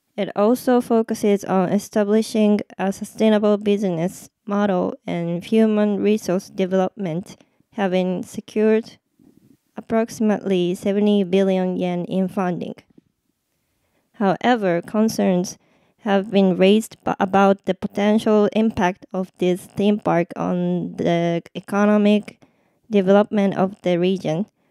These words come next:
particularly regarding the poverty issues in northern Okinawa and the concerns of local residents about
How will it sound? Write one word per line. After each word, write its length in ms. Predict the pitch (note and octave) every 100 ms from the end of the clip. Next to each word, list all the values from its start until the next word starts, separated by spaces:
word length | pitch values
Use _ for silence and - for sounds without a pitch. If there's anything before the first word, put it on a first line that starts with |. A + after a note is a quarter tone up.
| _ _
particularly 1000 | - - A3+ A3+ A#3+ A3 G3+ F#3 F3+ F3 - _ _
regarding 600 | G3 F#3+ F#3 F#3+ F#3+ F#3+
the 120 | F3
poverty 720 | F#3 - G3+ F#3+ G3 F#3+ F3 -
issues 500 | F#3 - F3 F3 -
in 220 | F3 E3+
northern 400 | F3+ F#3 G3+ G3+
Okinawa 680 | - - E3+ E3 D#3+ E3 G#3 - _ _ _ -
and 140 | G3+ F#3
the 80 | F3
concerns 720 | - G#3 G#3 G3+ G3+ G3 -
of 400 | F#3 F3+ F3 - -
local 480 | G3 G3+ G3+ G3+ F#3
residents 680 | F#3+ F#3+ F3 D#3+ E3+ - -
about 460 | F3+ F3 E3+ E3+